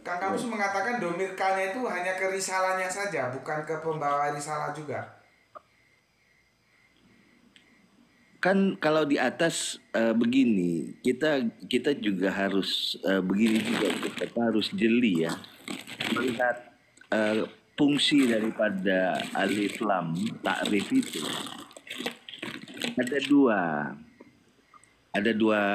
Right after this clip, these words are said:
Speaker 2: eh, fungsi. Yang pertama dia sebagai ahad atau ahdia.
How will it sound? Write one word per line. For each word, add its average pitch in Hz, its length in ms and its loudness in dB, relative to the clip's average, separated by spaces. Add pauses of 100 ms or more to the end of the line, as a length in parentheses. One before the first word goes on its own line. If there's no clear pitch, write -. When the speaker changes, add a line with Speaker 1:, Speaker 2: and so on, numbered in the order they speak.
(100)
Speaker 2:
eh, 98 220 2
fungsi. 113 500 2
Yang 92 160 2
pertama 101 560 0
dia 87 240 2
sebagai 78 1040 0 (840)
ahad - 480 -2
atau - 340 -2
ahdia. 95 800 0